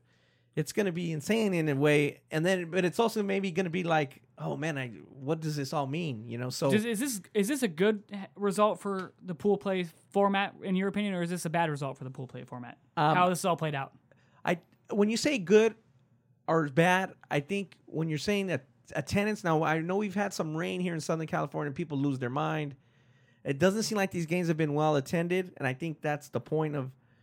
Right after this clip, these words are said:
Speaker 1: the Southern section and,
Speaker 2: Well,
Speaker 1: and the state wanting to
Speaker 2: and a
Speaker 1: be
Speaker 2: lot, the, the top four seeds
Speaker 1: He's
Speaker 2: are all out in
Speaker 1: Yeah.
Speaker 2: bumfuck Egypt for
Speaker 1: Yeah.
Speaker 2: <laughs> a game.
Speaker 1: Yeah, I mean, the games are
Speaker 2: Yeah.
Speaker 1: far apart.
Speaker 2: Yeah.
Speaker 1: Yeah, there's no regionality to it, and it's on a Wednesday or Thursday.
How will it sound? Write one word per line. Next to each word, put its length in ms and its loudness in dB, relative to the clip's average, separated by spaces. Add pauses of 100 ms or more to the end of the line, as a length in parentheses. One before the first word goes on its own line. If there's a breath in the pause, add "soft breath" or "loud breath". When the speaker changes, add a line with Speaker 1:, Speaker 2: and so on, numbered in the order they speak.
(180)
Speaker 1:
the 80 -4
Southern 320 0
section 400 -2
and, 200 -2
Speaker 2:
Well, 100 -4
Speaker 1:
and 160 -2
the 40 -2
state 280 0
wanting 400 0 (100)
to 20 -4
Speaker 2:
and 200 4
a 20 6
Speaker 1:
be 60 4
Speaker 2:
lot, 340 4
the, 220 -2
the 120 -4
top 280 0
four 180 2
seeds 280 0
Speaker 1:
He's 20 0
Speaker 2:
are 100 4
all 160 6
out 220 4
in 240 -6 (480)
Speaker 1:
Yeah. 100 -2
Speaker 2:
bumfuck 380 0
Egypt 500 -4
for 220 2
Speaker 1:
Yeah. 180 4
Speaker 2:
<laughs> 60 6
a 80 12 (180)
game. 240 8
Speaker 1:
Yeah, 160 6
I 60 6
mean, 80 4
the 40 4
games 240 6
are 80 12
Speaker 2:
Yeah. 180 10
Speaker 1:
far 80 12
apart. 440 8
Speaker 2:
Yeah. 180 8
Speaker 1:
Yeah, 120 4
there's 160 0
no 80 6
regionality 800 2
to 160 2
it, 220 4
and 160 -2
it's 320 -10
on 160 -2
a 60 0
Wednesday 520 0
or 80 4
Thursday. 600 0